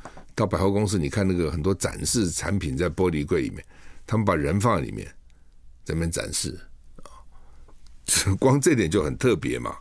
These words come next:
所以观光客当然都想看呐，这不是男男女女都觉得很好奇嘛？他现在就要禁止旅行团的观光路线行进橱窗，哦，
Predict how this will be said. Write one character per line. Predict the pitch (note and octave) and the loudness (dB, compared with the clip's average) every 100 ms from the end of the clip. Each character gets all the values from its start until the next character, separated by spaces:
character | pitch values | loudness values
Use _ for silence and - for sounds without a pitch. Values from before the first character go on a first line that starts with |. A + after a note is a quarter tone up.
| - - - - - | -14 -14 -12 -12 -4
所 | - A#2 | 4 4
以 | |
观 | F#2+ B2+ C3 | 6 4 6
光 | C3 | 6
客 | A#2+ A2+ | 6 4
当 | G#2 | 4
然 | G#2+ | 4
都 | A2 | 4
想 | - - | 2 -2
看 | A2+ G2 C2+ | 0 0 -2
呐， | - - - - - - - - - - - - | -6 -8 -12 -20 -20 -20 -20 -20 -20 -18 -14 0
这 | B2 | 2
不 | F#2 A#2 | 4 2
是 | A2+ F2 | 4 4
男 | E2 G#2+ | 4 4
男 | B2 A#2 | 6 6
女 | G#2+ | 4
女 | A2 D#2 | 4 4
都 | G2+ | 4
觉 | F#2 | 4
得 | E2+ | 2
很 | C2+ | 2
好 | G2 F2 | 2 2
奇 | C2+ B1 | 2 -2
嘛？ | A1 - - - - - - - - | -4 -8 -14 -20 -20 -20 -20 -20 -2
他 | A2 | 2
现 | A2+ | 4
在 | G2+ | 4
就 | A#2 | 4
要 | G2+ | 4
禁 | - G3 B2+ | 4 4 4
止 | F#2 F2+ | 2 2
旅 | D#2+ E2 | 2 2
行 | D2+ F2+ B2 | 2 2 2
团 | F#2+ F#2 | 4 2
的 | |
观 | F2+ C3 C3 | 4 4 4
光 | C3 | 6
路 | C3+ A#2+ | 6 4
线 | G#2 F#2 | 4 2
行 | - F2+ A2 | 2 2 4
进 | C3+ E3 F#2+ - - - | 4 2 0 -4 -18 -8
橱 | - E2+ | -2 0
窗， | F2+ E2 F#2 - - - - - - - | 0 0 -2 -14 -20 -20 -20 -20 -20 -14
哦， | - E2+ B1 - | -6 -4 -4 -6